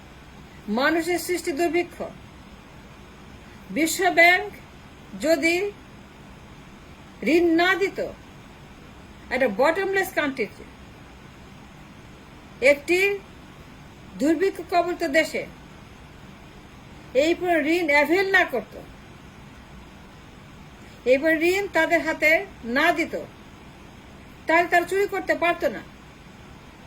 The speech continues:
ইনফ্লেশন করতে পারতো না, মজুদ করতে পারতো না, কালোবাজারি করতে পারতো না, লুট করতে পারতো না, পাচার করতে পারতো না, সিন্ডিকেট করতে পারতো না। And therefore, যত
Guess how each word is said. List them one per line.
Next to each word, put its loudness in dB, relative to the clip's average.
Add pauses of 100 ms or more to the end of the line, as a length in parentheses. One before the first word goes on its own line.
(140)
ইনফ্লেশন 0
করতে -2
পারতো -2
না, -8
মজুদ -2
করতে -4
পারতো -2
না, -8
কালোবাজারি 0
করতে -4
পারতো -4
না, -10
লুট -4
করতে -8
পারতো -4
না, -4
পাচার -2
করতে -4
পারতো -2
না, -10 (1400)
সিন্ডিকেট -2
করতে -6
পারতো -2
না। -8 (1300)
And 2 (120)
therefore, 4 (2250)
যত 2